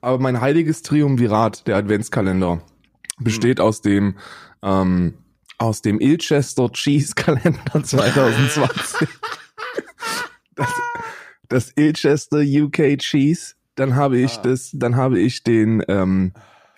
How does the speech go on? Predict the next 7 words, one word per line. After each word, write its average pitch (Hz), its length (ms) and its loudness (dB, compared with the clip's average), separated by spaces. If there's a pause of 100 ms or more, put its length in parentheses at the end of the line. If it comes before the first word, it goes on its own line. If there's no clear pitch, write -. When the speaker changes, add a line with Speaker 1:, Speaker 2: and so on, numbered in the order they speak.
(120)
Speaker 1:
äh, 101 240 2
Bier, 170 500 0 (180)
den 117 140 0
Craft - 480 -2
Bier 143 260 2
Kalender 120 480 2
zweitausendzwanzig. 107 1160 -2